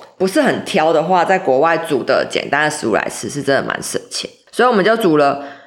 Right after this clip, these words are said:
鲔鱼、洋葱、蘑菇、螺旋面。非常的好吃，而且超级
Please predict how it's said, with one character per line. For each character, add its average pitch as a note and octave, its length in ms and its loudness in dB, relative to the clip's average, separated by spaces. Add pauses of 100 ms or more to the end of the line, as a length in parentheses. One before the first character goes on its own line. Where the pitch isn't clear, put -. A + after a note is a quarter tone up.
(260)
鲔 F3 300 2
鱼、 E3 540 0
洋 F3+ 300 2
葱、 G#3+ 400 2 (280)
蘑 D#3+ 260 4
菇、 F#3 560 0
螺 C#3+ 240 2
旋 C3+ 260 -2
面。 C3 320 -4 (640)
非 G#3 100 4
常 D#3+ 220 0
的 B2+ 60 -2
好 - 180 -6
吃， - 300 -6
而 D#3+ 80 0
且 - 320 -4 (340)
超 - 180 -2
级 - 180 -8